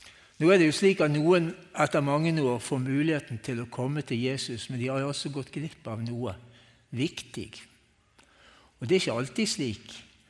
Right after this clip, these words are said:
at mennesker som sier je-, nei til Jesus, får muligheten til å si ja senere. Guds ord og Guds kall,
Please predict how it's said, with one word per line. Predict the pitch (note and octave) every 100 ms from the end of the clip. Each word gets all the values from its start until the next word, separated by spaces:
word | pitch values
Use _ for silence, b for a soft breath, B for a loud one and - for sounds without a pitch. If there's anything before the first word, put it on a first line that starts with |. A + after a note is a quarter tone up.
| b b b b b
at | C3 D3
mennesker | C#3+ E3+ F3+ - C#3+
som | C#3+
sier | - C3+ B2+ C3
je-, | E3 C3 - - - F3
nei | D#3 B2+
til | - A#2+ C3
Jesus, | B2+ - G2+ - - - - b b b b b -
får | B2
muligheten | B2 C3+ D#3 B2+ - A#2+ G#2+
til | A#2
å | A2+
si | - A#2+ A2 - -
ja | C3 A#2+ F#2+ G2 - _
senere. | - - G#2+ G#2+ A2+ A#2 - - - b b b b b b b b b b
Guds | G3+ G#3 - F3
ord | D3
og | C#3
Guds | E3 - -
kall, | - C3 A2